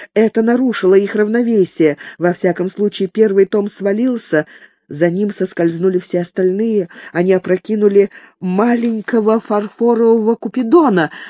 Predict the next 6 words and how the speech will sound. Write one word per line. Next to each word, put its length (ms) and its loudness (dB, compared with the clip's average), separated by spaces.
который 460 4
раньше 560 -2
один 500 0
стоял 500 0
на 120 0
бюро, 420 2